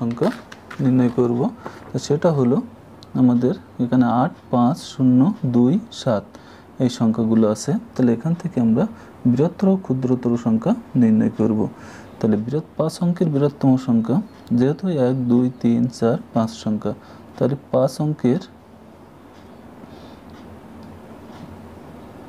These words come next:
পাঁচ অঙ্কের বৃহত্তম সংখ্যা, পাঁচ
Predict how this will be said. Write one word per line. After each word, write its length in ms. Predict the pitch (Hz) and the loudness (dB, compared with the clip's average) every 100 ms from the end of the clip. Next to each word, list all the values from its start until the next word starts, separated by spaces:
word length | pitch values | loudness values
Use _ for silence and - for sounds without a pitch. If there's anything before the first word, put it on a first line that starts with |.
| - - - - - - - - - - - | -20 -20 -18 -18 -18 -18 -18 -18 -18 -18 0
পাঁচ 220 | 147 131 151 | 0 2 0
অঙ্কের 400 | 143 135 117 123 - - - - - - - - - - - - - - - - - - 123 | -2 0 0 0 -4 -18 -20 -20 -20 -20 -20 -20 -20 -20 -20 -20 -20 -20 -20 -20 -20 -2 2
বৃহত্তম 560 | 120 127 123 - 131 120 123 233 - - - - - - - - - - - - - - - - - - - - | 2 2 -4 -2 0 2 2 0 -8 -20 -20 -20 -20 -20 -20 -20 -20 -20 -20 -20 -20 -20 -20 -20 -20 -20 -20 -6
সংখ্যা, 460 | - 113 113 - 107 107 - - - - - - - - - - - - - - - - - - - | 0 2 0 -2 -4 -4 -10 -20 -20 -20 -20 -20 -20 -20 -20 -20 -20 -20 -20 -20 -20 -20 -20 -18 -2
পাঁচ 180 | 135 | 0